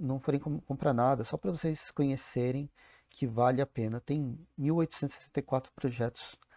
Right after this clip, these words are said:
abertos nesse dia, por exemplo. Bem,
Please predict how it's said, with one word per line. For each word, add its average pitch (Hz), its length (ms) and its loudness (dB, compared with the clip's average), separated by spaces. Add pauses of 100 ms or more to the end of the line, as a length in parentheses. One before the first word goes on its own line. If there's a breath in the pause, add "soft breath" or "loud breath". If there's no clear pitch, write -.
(180 soft breath)
abertos 127 800 0 (260)
nesse 147 360 0
dia, 120 420 -4
por 113 120 -6
exemplo. 113 380 -8 (800 soft breath)
Bem, 135 200 2